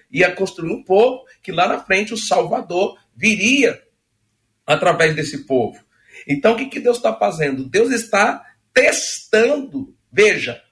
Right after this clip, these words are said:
o que está dentro do co-, agora eu pergunto, será que Deus, o Deus que a gente serve, conhece todas as coisas, precisava testar pra saber? Eu acredito que não. Porém, ele fez isso,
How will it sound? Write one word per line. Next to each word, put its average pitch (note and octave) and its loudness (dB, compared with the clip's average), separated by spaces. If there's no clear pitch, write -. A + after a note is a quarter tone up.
o F3+ -8
que G#3+ -6
está G3+ -2
dentro D#4 0
do G3+ -2
co-, - -4
agora - 2
eu C4+ -2
pergunto, F3 -4
será C#4 -2
que G#3 -8
Deus, F#3+ 0
o F3 -8
Deus G3 2
que - -8
a E3+ -4
gente F#3 -8
serve, - -2
conhece E3+ -6
todas F3 -10
as D3+ 0
coisas, C3 -6
precisava E3 0
testar - -2
pra - -6
saber? C#3 -2
Eu - 2
acredito A4 0
que A4+ 0
não. D#3+ 2
Porém, A3 2
ele G#3+ 0
fez F#3 -4
isso, G#3+ -8